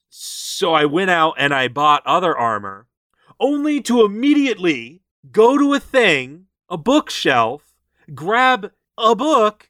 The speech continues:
and get, goes, "Oh, by the way, all that stuff that you just bought, yeah, you can make now for, like, half the cost." <laughs> So that plan's garbage, literal garbage, never doing that plan again.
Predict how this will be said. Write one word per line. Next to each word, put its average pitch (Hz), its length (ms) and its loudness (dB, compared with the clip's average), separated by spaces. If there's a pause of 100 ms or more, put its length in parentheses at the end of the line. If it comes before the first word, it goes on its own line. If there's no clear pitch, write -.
(200)
and 214 240 0
get, 233 200 2
goes, 226 460 0
"Oh, 233 140 2
by 202 180 2
the 185 80 -2
way, 190 140 0
all 170 220 4
that 190 160 2
stuff 175 320 -2
that 190 100 -12
you 175 100 -8
just 147 240 -6
bought, 160 400 2 (160)
yeah, 214 160 2
you 214 220 0
can 214 200 -2
make 147 300 0
now 135 260 0
for, 139 160 -4
like, 123 220 0
half 113 320 -4
the 117 80 -10
cost." 107 640 -4 (260)
<laughs> - 60 0 (1160)
So 220 680 0
that 294 240 0
plan's 240 400 0
garbage, 143 840 -2 (260)
literal 196 540 0
garbage, 120 680 0
never 190 340 0
doing 175 300 0
that 143 200 -2
plan 131 300 2
again. 104 480 -4